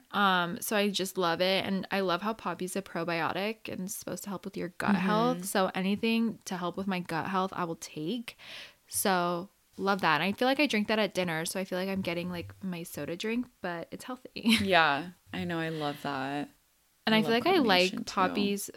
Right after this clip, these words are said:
Speaker 1: flavors over Olipop. And I think Poppi's a little more carbonated than Olipop is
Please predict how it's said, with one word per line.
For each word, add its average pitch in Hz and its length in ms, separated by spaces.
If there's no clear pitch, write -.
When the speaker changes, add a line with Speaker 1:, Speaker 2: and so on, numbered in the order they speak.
Speaker 1:
flavors 202 920
over 180 560
Olipop. - 600
And 208 120
I 208 80
think 247 180
Poppi's 220 360
a 220 60
little 180 360
more 180 180
carbonated - 880
than 170 140
Olipop - 500
is - 340